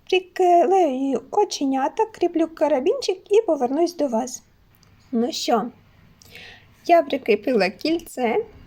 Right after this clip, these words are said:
Подивіться, яка милота в нас з вами вийшла. Мені ця черепашулька нагадує гарбузик. Така від неї тепла енергетика йде.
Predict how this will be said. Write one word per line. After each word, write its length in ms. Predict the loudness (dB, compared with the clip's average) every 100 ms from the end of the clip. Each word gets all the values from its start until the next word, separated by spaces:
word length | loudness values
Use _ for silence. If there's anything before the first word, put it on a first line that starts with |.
| -2
Подивіться, 560 | 0 2 0 -2 -4
яка 320 | -4 0 2 2
милота 540 | 0 0 2 4 4
в 100 | 4
нас 360 | 2 0 -4 -4
з 20 |
вами 400 | 0 0 2 0
вийшла. 580 | 0 0 0 0 0 0 -4 -10 -4
Мені 540 | 0 2 2 0 -2 -4
ця 260 | -6 -4 -6 -14 -20 -8
черепашулька 800 | 0 2 4 4 4 0 -2 -2
нагадує 680 | 0 0 2 2 4 4 4
гарбузик. 840 | 2 2 2 0 -2 -2 -2 -4 -10 -20 -20 -20 -20 -16 -4
Така 480 | -2 4 4 4 -2 -6 -2
від 240 | 0 0
неї 380 | 0 2 0 -2 -6 -20 0
тепла 460 | 6 6 6 2 2
енергетика 840 | 0 2 2 2 2 2 0 0 0
йде. 380 | 0 0 0